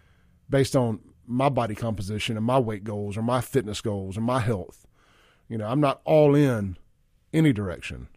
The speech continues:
I mean, <laughs> trust me, when I got my, uh, when I got, when I got my prescription filled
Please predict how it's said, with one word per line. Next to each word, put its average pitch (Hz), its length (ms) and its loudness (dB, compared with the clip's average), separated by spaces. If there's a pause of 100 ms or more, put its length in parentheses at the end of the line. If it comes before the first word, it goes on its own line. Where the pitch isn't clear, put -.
(640)
I 110 40 -8
mean, 113 240 -8 (320)
<laughs> - 340 -20
trust 175 340 4
me, 95 200 -8 (340)
when 131 140 -2
I 147 80 2
got 151 200 2
my, 139 180 2
uh, 127 360 2
when 127 140 0
I 147 80 6
got, 135 140 2
when 143 120 2
I - 20 4
got 139 120 2
my 131 100 2
prescription 131 500 0
filled 117 440 2